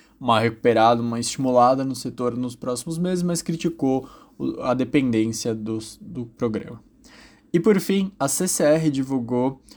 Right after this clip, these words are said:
seu boletim mensal de tráfego nas concessões rodoviárias que administra, além do braço de mobilidade urbana em aeroportos. Nas rodovias, o tráfego em junho caiu dois ponto seis na comparação com o ano passado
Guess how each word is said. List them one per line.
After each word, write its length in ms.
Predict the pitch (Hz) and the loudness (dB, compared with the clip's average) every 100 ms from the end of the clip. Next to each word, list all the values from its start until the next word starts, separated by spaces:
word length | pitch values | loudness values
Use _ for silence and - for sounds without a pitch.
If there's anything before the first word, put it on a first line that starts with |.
| _ | _
seu 140 | - 135 | -6 0
boletim 380 | 127 135 131 147 | 2 2 2 0
mensal 440 | 151 143 - 143 | 0 0 2 2
de 100 | 143 | 2
tráfego 460 | - 117 120 131 120 | -2 -2 -2 -4 -4
nas 200 | 117 113 | -4 -6
concessões 640 | - 117 - 113 - 110 | -8 -8 -6 -6 -4 -6
rodoviárias 680 | 107 110 107 110 123 135 127 | -4 -4 0 2 2 2 -2
que 80 | - | -4
administra, 600 | 104 104 110 139 139 127 | -6 -4 -4 -4 -4 -4
além 160 | 117 123 | -4 -2
do 100 | 123 | -2
braço 320 | 110 110 110 | 0 -2 -2
de 60 | |
mobilidade 540 | 113 107 107 101 101 113 | -4 -2 -2 0 -2 -2
urbana 380 | 123 117 113 117 | -2 0 0 0
em 60 | |
aeroportos. 640 | 117 123 - - - - - | -2 -2 -4 -10 -10 -20 -12
Nas 280 | 151 180 202 | -4 -4 0
rodovias, 680 | 160 120 107 147 117 107 - - | 2 2 2 2 2 0 -12 -12
o 100 | 139 | -10
tráfego 540 | 135 127 135 143 139 | 0 2 2 0 0
em 120 | 135 127 | 2 2
junho 380 | 120 135 135 - | 0 0 -2 -4
caiu 380 | 143 123 131 | 0 4 2
dois 260 | 127 127 151 | 2 0 -2
ponto 280 | - 127 - | -4 -8 -8
seis 360 | - 107 127 | -6 -6 -6
na 120 | - 117 | -8 -10
comparação 440 | 110 110 117 117 | -8 -8 -8 -8
com 140 | 113 | -6
o 20 | 120 | -6
ano 100 | 110 | -4
passado 580 | 98 - 135 147 165 | -6 -6 -2 0 -2